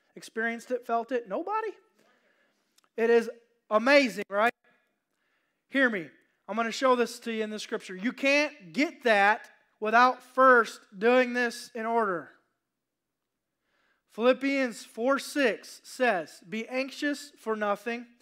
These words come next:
but in everything, by what? Prayer and supplication with thanksgiving." Thanksgiving, which I said earlier, is literally just rejoicing, praising God. Your requests be made known to God.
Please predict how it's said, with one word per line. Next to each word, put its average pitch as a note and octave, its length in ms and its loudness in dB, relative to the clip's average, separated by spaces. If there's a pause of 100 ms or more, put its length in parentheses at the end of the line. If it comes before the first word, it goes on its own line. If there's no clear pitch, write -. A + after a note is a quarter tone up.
(340)
but A3+ 160 -6
in A3 140 -12
everything, C4 760 -2 (300)
by F#3+ 160 0
what? B3 400 -2 (800)
Prayer F#3+ 440 2 (640)
and F#3 160 -14
supplication A#3+ 800 -2
with G3 140 -8
thanksgiving." B3 760 -2 (300)
Thanksgiving, B3 600 -2
which B3 180 0
I A#3+ 100 4
said A#3+ 240 -2
earlier, A#3+ 380 2
is G#3 260 -2
literally A#3+ 380 0
just A3 320 -4
rejoicing, F#3+ 640 -6 (580)
praising B3 400 -4
God. G3+ 360 -2 (460)
Your B3+ 120 -6
requests C4+ 640 -6
be G#3+ 180 -8
made A#3 300 -6
known A#3 360 -2
to F#3+ 120 -12
God. D3 340 -8